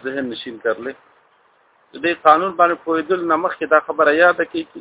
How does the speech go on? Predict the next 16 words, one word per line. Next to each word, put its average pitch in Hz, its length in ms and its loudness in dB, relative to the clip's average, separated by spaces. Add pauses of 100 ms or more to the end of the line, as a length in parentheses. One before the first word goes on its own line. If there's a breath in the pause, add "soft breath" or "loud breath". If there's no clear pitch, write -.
(100)
اس - 220 -14
قانون 160 300 2
کې - 180 -8
آٹھ 156 360 4
صورتیں 117 520 -6
ہیں۔ 101 100 -16 (1120)
اته - 260 -4
صورتیں 165 460 -4
ہیں۔ 131 80 -6
دو 180 280 0
صورتوں 170 460 -4
میں 185 160 -6
واو 165 400 6
اور 151 260 0
یا 156 260 4
کے، 170 300 -4